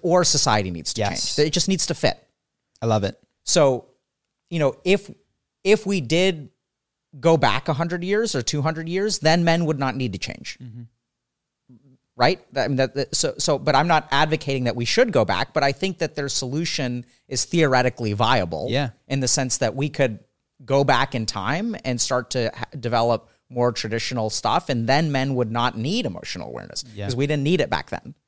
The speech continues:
Speaker 2: That's,
Speaker 1: Um,
Speaker 2: that's awesome. 'Cause I, are you familiar with spiral dynamics at all?
Speaker 1: No.
Speaker 2: It's the, it's the idea that both human consciousness and culture evolve in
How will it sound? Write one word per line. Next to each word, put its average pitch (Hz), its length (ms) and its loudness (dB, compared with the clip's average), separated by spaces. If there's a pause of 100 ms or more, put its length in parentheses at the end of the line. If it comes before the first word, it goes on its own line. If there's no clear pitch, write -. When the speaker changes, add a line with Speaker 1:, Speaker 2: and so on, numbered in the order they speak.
(560)
Speaker 2:
That's, 123 380 4
Speaker 1:
Um, - 60 -10
Speaker 2:
that's 117 200 2
awesome. 95 360 -4 (120)
'Cause 127 240 2
I, 120 240 2
are 139 60 2
you 143 120 0
familiar 185 240 0
with 151 100 0
spiral 123 280 2
dynamics 107 540 -4
at 147 80 -4
all? 147 120 -2
Speaker 1:
No. 95 200 -6 (560)
Speaker 2:
It's - 180 -6
the, 151 180 -2
it's 147 160 2
the 160 100 4
idea 151 360 4
that 156 240 2
both 147 220 6
human 131 320 4
consciousness - 580 -2 (100)
and 131 320 2
culture 107 540 -2 (380)
evolve 117 720 2
in 104 400 0